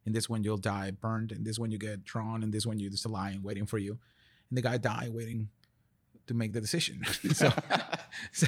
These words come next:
that, you gotta, you gotta think about what you wanna do. So, uh, I, I, I don't know. I think, I think the, the, the way to get started, there's many ways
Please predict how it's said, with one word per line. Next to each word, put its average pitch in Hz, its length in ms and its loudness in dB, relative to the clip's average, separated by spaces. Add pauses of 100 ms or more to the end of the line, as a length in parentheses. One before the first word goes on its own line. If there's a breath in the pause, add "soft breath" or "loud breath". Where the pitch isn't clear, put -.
(140)
that, 151 140 8 (320 loud breath)
you 165 120 6
gotta, 180 280 12 (100)
you 160 80 8
gotta 170 160 10
think 180 180 8
about 175 200 10
what 165 100 8
you 156 80 8
wanna 147 160 6
do. 143 240 6 (560 loud breath)
So, 120 460 4 (420 soft breath)
uh, 107 320 4 (540)
I, 131 240 -4
I, 156 220 4
I 185 60 12
don't 175 120 12
know. 123 160 12
I 123 80 12
think, 147 340 10
I 135 80 10
think 160 300 10
the, 120 260 6
the, 113 180 6
the 101 160 6
way 151 140 12
to 127 120 2
get 120 180 6
started, 110 320 6
there's 104 200 4
many 107 240 6
ways 78 360 -4